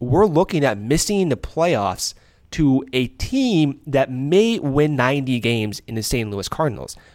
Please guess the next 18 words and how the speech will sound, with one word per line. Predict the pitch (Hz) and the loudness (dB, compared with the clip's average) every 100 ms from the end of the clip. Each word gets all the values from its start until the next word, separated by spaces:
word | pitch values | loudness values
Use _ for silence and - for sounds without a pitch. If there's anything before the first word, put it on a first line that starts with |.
| _ | _
We're | 190 | -6
talking | - 247 233 | -2 -2 -2
about | 185 147 113 | 0 0 0
missing | 123 165 - 156 131 113 - _ _ _ | -2 -2 0 -2 -2 -4 -12 _ _ _
the | 117 | -12
playoffs | - 202 311 190 107 113 - - | -4 0 2 2 0 -4 -6 -8
to | - 147 | -2 0
a | 117 117 | 2 0
team | - - 202 170 113 104 - - | -4 -2 0 0 0 -4 -10 -16
that | 117 127 127 - 123 - _ | -2 -2 -2 -6 -20 -20 _
just | 123 165 - | -6 -4 0
lost | 143 143 - | 2 2 0
Christian | - 135 - - 127 | -4 -2 -2 -2 -2
Yelich | 110 165 131 123 - | 0 2 0 -2 -6
and | 120 113 | -6 -2
gained | 131 143 - | -2 -2 -6
five | - 120 127 131 117 | -4 -2 0 -4 -4
games | 120 139 127 107 | -2 0 0 -4